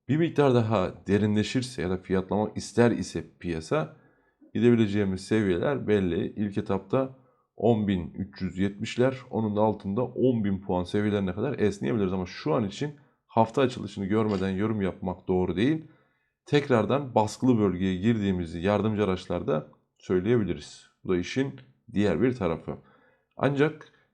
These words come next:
teknik analiz yöntemlerine biz hep baktığımızda şunu görürüz. Önemli baskı noktaları kırıldığında, fiyat grafiğinde olsun, indikatörlerde olsun, testere hareketi görüyoruz. Yani o bölgenin aşağı yukarı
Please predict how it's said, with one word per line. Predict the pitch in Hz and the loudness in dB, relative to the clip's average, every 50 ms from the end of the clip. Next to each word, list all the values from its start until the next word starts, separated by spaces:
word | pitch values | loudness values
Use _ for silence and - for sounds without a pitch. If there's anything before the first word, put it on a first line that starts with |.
| _ _ | _ _
teknik | - - - 135 151 156 | -2 -2 -2 0 0 0
analiz | 143 123 113 110 110 104 | 2 2 2 2 2 2
yöntemlerine | 107 110 101 101 113 107 104 104 104 104 104 107 104 | 0 0 0 0 -2 -2 0 0 -2 0 0 -2 -2
biz | 101 - - | -2 -4 -4
hep | 120 120 - - | -4 -4 0 0
baktığımızda | 110 101 - - - 101 95 92 95 123 139 | 0 0 0 -4 -4 -4 -4 -2 -4 -4 -6
şunu | 131 - - 110 101 95 | -6 -6 -4 -4 -4 -2
görürüz. | 85 85 80 76 82 107 151 156 - - - _ _ _ _ _ _ _ _ _ _ _ _ _ | -2 -2 -4 -2 -2 -2 -2 -2 -4 -8 -18 _ _ _ _ _ _ _ _ _ _ _ _ _
Önemli | - 101 110 120 120 120 131 135 143 156 147 - - - | -2 2 4 4 4 4 2 0 0 0 -2 -4 -6 -10
baskı | - 90 101 104 107 107 - - 139 | -6 0 2 2 2 0 -2 0 0
noktaları | 143 - 143 - 104 101 107 107 110 | 0 0 2 0 0 2 2 2 2
kırıldığında, | 110 113 101 101 98 92 98 101 95 92 85 80 78 - - - _ _ _ | 0 0 0 0 0 2 2 2 0 0 0 -2 -4 -4 -8 -18 _ _ _
fiyat | _ - 92 95 92 92 | _ -4 -2 -2 -2 -2
grafiğinde | - 98 95 92 - 98 92 87 95 | -2 -2 -2 -2 -2 -4 -2 0 0
olsun, | 92 90 90 - - 98 95 90 90 - | 0 0 -2 -4 -6 -8 -8 -8 -8 -10
indikatörlerde | 87 85 80 80 - 92 - 101 95 95 95 95 95 92 98 | -8 -8 -6 -4 -4 -4 -2 -2 -2 0 0 -2 -2 0 2
olsun, | 98 92 87 - - - 156 156 - - _ _ _ _ _ _ | 2 2 2 0 -2 -4 -6 -6 -8 -14 _ _ _ _ _ _
testere | - - 127 123 123 123 139 143 | -4 0 0 0 2 2 4 4
hareketi | 131 104 101 95 98 92 - 82 | 6 4 4 0 -4 -6 -6 -6
görüyoruz. | 80 80 80 73 73 73 71 80 | -6 -4 -4 -6 -6 -8 -4 0
Yani | 90 101 110 107 92 76 - - - _ _ _ _ _ | 2 2 2 2 0 -4 -6 -12 -18 _ _ _ _ _
o | 107 135 143 135 | 0 2 4 6
bölgenin | 127 107 98 92 98 104 131 147 151 - | 6 6 6 4 2 2 0 -2 -4 -2
aşağı | 107 117 113 - 117 120 120 110 | -2 -2 0 2 2 4 4 4
yukarı | 101 95 - 101 92 123 160 170 - - | 4 2 0 0 2 2 2 0 -2 -6